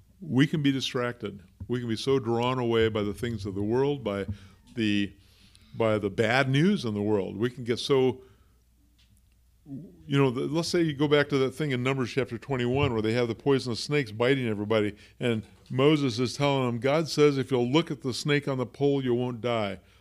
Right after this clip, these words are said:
And they say, "Yeah, but, yeah, but look at all the snakes. I hate snakes." Quit it.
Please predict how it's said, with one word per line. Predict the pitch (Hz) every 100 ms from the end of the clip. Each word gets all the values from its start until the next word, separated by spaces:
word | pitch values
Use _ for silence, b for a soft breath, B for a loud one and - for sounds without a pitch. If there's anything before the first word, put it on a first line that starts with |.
| b b _
And | 139 156
they |
say, | - 320
"Yeah, | 339
but, | 349 330
yeah, | 359
but | 339
look | 302 359
at | 381
all |
the | 381
snakes. | - 392 370 349
I | 320
hate | 359
snakes." | - 370 370 - - b b b b b b b b _ - - - - -
Quit | - 370
it. | 220